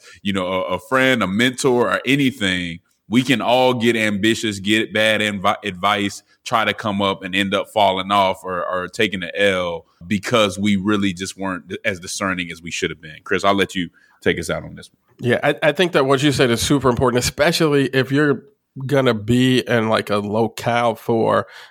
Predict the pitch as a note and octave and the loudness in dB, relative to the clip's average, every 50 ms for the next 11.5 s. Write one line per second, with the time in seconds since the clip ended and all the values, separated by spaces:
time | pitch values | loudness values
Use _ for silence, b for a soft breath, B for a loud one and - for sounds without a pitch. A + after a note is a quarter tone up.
0 | B - A#2 A2 A#2 A#2+ B2 B2 A2 - B2 A#2+ A#2 A2+ - - A2 G#2+ - - | B -4 -2 0 2 2 2 0 0 2 2 2 4 2 2 2 2 0 0 2
1 | A#2+ B2 A#2+ B2 - - B2 A2+ - B2 A#2+ A2+ A2 A2 A2+ A#2 A#2+ A#2+ A2+ - | 2 2 2 2 2 2 0 0 2 0 0 2 0 0 0 0 0 0 -2 -2
2 | - C3+ B2+ B2 A#2 A2+ B B B B B B - B2+ B2 - - E3 E3 D#3 | -2 0 0 0 0 -2 B B B B B B -4 -4 -4 -4 -2 -2 0 0
3 | D3 - - C#3 C3 B2 A#2+ A#2 G#2+ - - C3 C#3+ D3+ C#3 C#3+ C#3 C3 - - | 0 0 2 2 2 2 2 0 0 -2 0 0 0 2 2 2 0 0 0 0
4 | C#3 C3 A#2+ A2 - - - - A2+ - B B B B B B C#3+ D3 E3 D#3+ | 2 2 4 2 2 0 -4 -8 -10 -14 B B B B B B 2 2 4 4
5 | D3+ D3 C#3+ B2 A2+ - - A#2+ - _ _ _ _ _ _ B2 A#2 B2+ C3 C#3 | 4 2 2 0 0 0 -2 -2 -2 _ _ _ _ _ _ -2 0 2 4 4
6 | D3 D3 C3+ C#3 C3+ C3 B2+ B2 B2 A#2+ A#2 A2 A2 G#2 G#2+ A#2+ A#2+ B2+ C3 C3 | 4 4 2 2 2 4 4 4 4 4 2 0 -2 -2 -2 0 2 2 2 2
7 | A#2 B2 B2 A#2 - - A#2+ A#2+ B2 A#2+ - B2+ C3 C3+ D3+ D3 C#3 C3 A2+ C3 | 2 2 0 0 0 0 2 4 4 4 4 2 2 2 4 4 2 2 4 2
8 | C3+ C3+ C3 A#2+ A#2+ A#2+ A2 - - C3+ B2+ B2+ A#2+ B2+ A#2+ A#2+ G#2+ - - b | 4 4 4 4 4 2 0 0 0 2 2 2 2 2 0 0 0 -2 -8 b
9 | b b b b _ - A2 B2 A#2+ A#2 A2+ - A#2+ A#2 A2+ A2 A2 - - G#2+ | b b b b _ -8 0 2 2 2 2 2 2 2 4 2 0 -2 -4 -2
10 | A2 A#2 A#2+ B2+ - - A#2+ A#2 G#2+ G#2+ A#2 A2+ - - A2+ A2 - - - A#2+ | 2 2 2 2 2 2 0 2 2 2 2 2 2 0 -2 -4 -4 -2 0 2
11 | B2 C3+ C3 - - C#3+ D3 D3+ D3 | 2 2 2 0 0 2 2 2 0